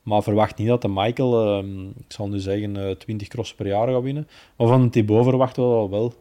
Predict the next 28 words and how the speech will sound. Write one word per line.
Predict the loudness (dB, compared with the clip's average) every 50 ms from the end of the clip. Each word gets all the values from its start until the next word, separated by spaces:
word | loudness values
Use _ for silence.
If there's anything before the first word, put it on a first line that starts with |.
| _ -14
Hè. | -12 -10
Hij | -10
heeft | -8 -8 -10 -10 -10
sup-, | -14 -16 -12
allee, | -2 2 4 6 6 6 4 2 -4 -20 _ _ _ _ _ _
we | -6 -2 2
gaan | 2 4 4 4
zo | 4 4 4
al | 4 4
direct | 2 2 2 0 0 -2 -16 -20 -20 -20 _ _ _ _ -20 _ _ _ _ _ _ _ _ _ _
meer | -8 -4 -2 0 4 4 4 4 4
verwachten, | 4 4 4 4 2 2 -2
terwijl | -2 0 2 4 4 4
dat | 4 2
die, | 2 0 0 0 -2 -6 -10 -20 -20 -20 -20 _ _ _
die | -4 -4 0
gast | 2 2 0 2 0
eigenlijk | 2 4 4 4 2 0
nog | -2 -6 -4
jong | -2 -2 0 0 0
is | 2 2
en, | 0 0 0 -2 -4
en | -6 -6 -6 -6 -6 -8 -10 -12 -16 _ _ -4
laat | -2 -2 0 0
hij | 0 0
wat | 0 0
groeien. | 0 0 0 2 2 2 0
En | -2 -4 -4 -8